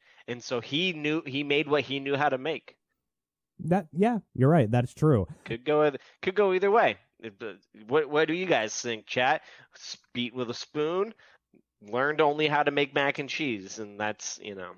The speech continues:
Speaker 1: maybe there's some kind of trauma bond there with him and mac and cheese. Who knows? We're gonna
Speaker 2: I
Speaker 1: find out.
Speaker 2: personally am on the, the beat with a spoon kind of
Speaker 1: Yeah, well, fair.
Speaker 2: avenue, but, you know, I, I, I'm open to be wrong here. So, chat, let me know what you think, of course. Do not forget to follow, like, subscribe, leave a comment, do all that good stuff.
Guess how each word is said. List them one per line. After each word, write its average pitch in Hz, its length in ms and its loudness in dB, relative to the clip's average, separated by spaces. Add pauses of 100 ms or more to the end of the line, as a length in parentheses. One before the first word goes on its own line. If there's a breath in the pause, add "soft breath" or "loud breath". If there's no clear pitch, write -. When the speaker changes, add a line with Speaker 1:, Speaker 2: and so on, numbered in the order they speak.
(100)
Speaker 1:
maybe 104 240 -8
there's 107 140 -4
some 110 140 -14
kind 127 260 -6
of 120 60 -10
trauma 131 360 2
bond 101 340 2
there 101 140 0
with 101 160 -6
him 113 200 -4
and 107 100 -4
mac 104 200 -4
and 117 120 -10
cheese. 95 420 -8
Who 101 160 -10
knows? 101 420 -12
We're - 100 -20
gonna 135 120 6
Speaker 2:
I - 40 6
Speaker 1:
find 139 120 0
out. 131 80 6
Speaker 2:
personally 143 560 6
am 120 180 6
on 120 300 8
the, 113 340 6
the 107 100 2
beat 127 240 4
with 123 120 6
a 117 60 2
spoon 123 480 6 (180)
kind 123 180 8
of 123 280 6
Speaker 1:
Yeah, 95 100 -10 (240)
well, 123 160 -8 (260)
fair. 101 220 -8 (100)
Speaker 2:
avenue, 131 440 6
but, 127 420 8
you 139 80 8
know, 127 80 8
I, 185 220 0
I, 254 100 0 (540)
I'm 294 160 2
open 214 260 6
to 135 60 4
be 123 100 6
wrong 95 300 2
here. 92 280 -4 (120)
So, 123 380 4 (100)
chat, 180 180 4
let 190 100 2
me 214 60 4
know 202 60 6
what 170 100 4
you 135 80 6
think, 117 160 4
of 98 80 2
course. 110 240 4
Do 113 140 6
not 117 160 6
forget 110 180 2
to - 60 -4
follow, 110 240 6
like, 107 160 4
subscribe, 110 340 2
leave 110 160 4
a 104 40 -4
comment, 113 340 4
do 117 120 6
all 117 100 8
that 104 140 2
good 113 160 2
stuff. 113 300 2